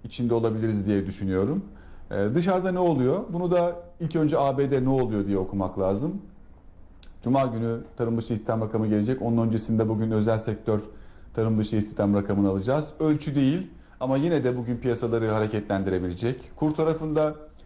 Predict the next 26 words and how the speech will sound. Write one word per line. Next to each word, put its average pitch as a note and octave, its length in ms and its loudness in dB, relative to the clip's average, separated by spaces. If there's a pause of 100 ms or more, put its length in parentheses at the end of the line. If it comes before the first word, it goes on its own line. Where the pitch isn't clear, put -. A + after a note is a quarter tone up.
(180)
iki B2+ 160 -8
seksen C#3+ 360 0
ikilerdeyiz. B2+ 760 0 (540)
E, F2+ 220 -4
dolarla C#3+ 380 2
ilgili D3+ 560 2
fiyatlamayı C#3 640 0
en C#3 220 4
net C#3 320 0 (220)
Cuma C3+ 240 2
günü B2+ 280 0
göreceğiz D3 340 2
ama G2+ 300 0 (680)
aslında C#3 440 0
iki B2+ 160 -2
seksen, C#3+ 520 0
iki C#3+ 180 -2
seksen C3+ 400 0
beşin C3 200 0
altındaysak B2+ 720 0
dolar A2+ 340 2
T A2 180 0
L'de A2 160 0
yine C3+ 460 2
orada A#2+ 320 2
da A#2+ 280 -2